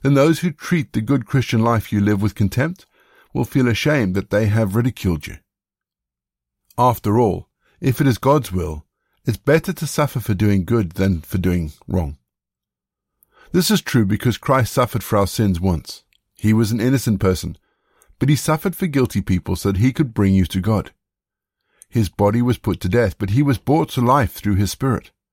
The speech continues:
In it, he also went to proclaim his victory to the spirits kept in prison. They are like those who disobeyed long ago in the days of Noah, when God waited patiently while Noah built the ship.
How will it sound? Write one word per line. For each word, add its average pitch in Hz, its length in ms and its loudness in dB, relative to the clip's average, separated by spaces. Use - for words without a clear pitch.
In 127 220 0
it, 87 200 -2
he 113 120 0
also 120 260 0
went 120 200 0
to 107 80 -6
proclaim 113 400 0
his 101 100 2
victory 101 400 -2
to - 140 -10
the 92 80 -4
spirits 131 400 0
kept - 260 -4
in 92 120 0
prison. 123 380 -4
They 147 160 4
are 151 100 6
like 117 260 2
those 120 280 2
who 104 80 0
disobeyed 101 580 0
long 104 180 2
ago 98 200 2
in 95 80 2
the 92 80 2
days 98 260 0
of 87 60 -4
Noah, 98 380 0
when 120 180 2
God 123 240 2
waited 110 420 0
patiently 117 540 0
while 90 220 2
Noah 101 280 2
built 90 240 -2
the 87 80 -6
ship. - 340 -6